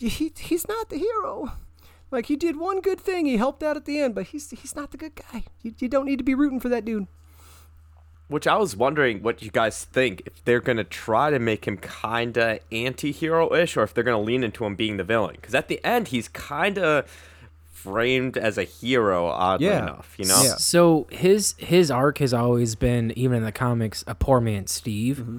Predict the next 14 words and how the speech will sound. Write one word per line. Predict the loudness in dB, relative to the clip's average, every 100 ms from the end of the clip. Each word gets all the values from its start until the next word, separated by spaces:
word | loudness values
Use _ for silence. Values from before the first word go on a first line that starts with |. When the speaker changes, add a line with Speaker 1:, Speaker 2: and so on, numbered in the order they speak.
| -12 -4
Speaker 3:
I |
think | 0
I | 2
might | 2
have | -2
mentioned | -4 -4 -4
that | -4
before. | -6 -6 -6 -6 -12 -16 -10 -2
But | 2
just, | 2 0 -6 -12 -20 -20 -4
he | 0
goes | 6 8 8 6 0 -2 -14 -20 -20 -20 -6
to | -4
do | 2 4 6 6 4 2 0